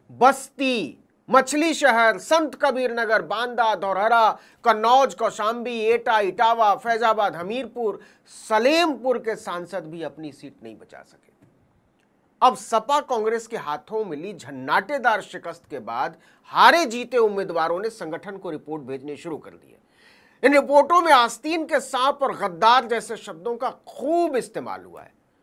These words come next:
हारे हुए केंद्रीय मंत्रियों ने भी हार का ठीकरा पार्टी के नेताओं पर ही फोड़ना शुरू कर दिया कि भाजपा ने भाजपा को हरा दिया। अब तक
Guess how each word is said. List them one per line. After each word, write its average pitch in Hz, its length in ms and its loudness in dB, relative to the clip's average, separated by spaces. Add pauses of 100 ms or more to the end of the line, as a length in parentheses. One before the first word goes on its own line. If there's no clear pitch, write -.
(160)
हारे 254 280 10
हुए 277 180 2
केंद्रीय 240 440 -2
मंत्रियों 226 460 -2
ने 220 120 -2
भी 214 140 -6
हार 190 260 2
का 214 140 -6
ठीकरा 208 440 -4
पार्टी 254 520 0
के 339 120 -2
नेताओं 269 420 2
पर 254 180 -2
ही 233 60 -6
फोड़ना 220 340 -4
शुरू 208 240 -4
कर 170 180 -8
दिया 180 140 -4
कि 180 80 -10
भाजपा 180 400 -2
ने 214 100 -6
भाजपा 175 340 -6
को 165 140 -8
हरा 131 160 -4
दिया। 92 220 -18 (680)
अब 208 200 2
तक 285 100 4